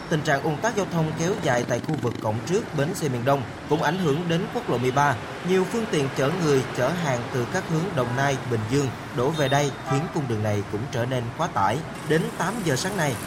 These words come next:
tình trạng kẹt xe tại cửa ngõ đi vào khu vực bến xe miền Đông đã giảm, nhưng mật độ người và phương tiện lưu thông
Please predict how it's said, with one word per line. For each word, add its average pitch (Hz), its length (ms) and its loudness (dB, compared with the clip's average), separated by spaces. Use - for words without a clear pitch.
tình 156 140 2
trạng 147 220 0
kẹt 160 140 0
xe 180 300 0
tại 135 180 0
cửa 123 100 2
ngõ 117 300 2
đi 151 200 0
vào 110 280 2
khu 147 160 0
vực 110 120 0
bến 135 180 2
xe 170 100 -2
miền 117 160 -2
Đông 123 140 0
đã 104 160 0
giảm, 107 180 0
nhưng 165 240 4
mật 139 100 2
độ 117 260 2
người 120 300 2
và 120 100 -2
phương 143 240 -4
tiện 120 180 0
lưu 135 140 2
thông 139 160 4